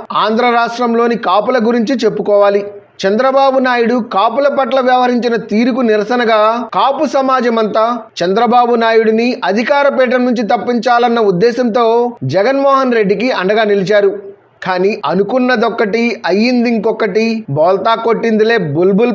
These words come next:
పిట్ట అన్న పాటలాగా మనం పెనంపై నుండి పొయ్యిలో పడ్డాం. అప్పట్లో జనసేన పార్టీ నాయకత్వం ప్రస్తుతం ఉన్నంత బలంగా లేకపోవడం దీనికి ప్రధాన కారణమైంది.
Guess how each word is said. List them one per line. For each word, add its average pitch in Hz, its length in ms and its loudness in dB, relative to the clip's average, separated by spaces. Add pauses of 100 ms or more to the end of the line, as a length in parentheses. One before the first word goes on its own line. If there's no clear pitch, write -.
పిట్ట 220 220 0 (320)
అన్న 208 160 -2
పాటలాగా 208 920 0 (200)
మనం 185 460 -2 (120)
పెనంపై 208 540 0
నుండి 190 360 0 (260)
పొయ్యిలో 190 420 2
పడ్డాం. 180 340 0 (380)
అప్పట్లో 220 460 -2
జనసేన 208 560 -2
పార్టీ 233 420 -2
నాయకత్వం 220 640 0 (240)
ప్రస్తుతం 247 520 0
ఉన్నంత 254 360 0
బలంగా 220 560 0
లేకపోవడం 208 840 0 (100)
దీనికి 185 380 0
ప్రధాన 214 560 0
కారణమైంది. 196 720 0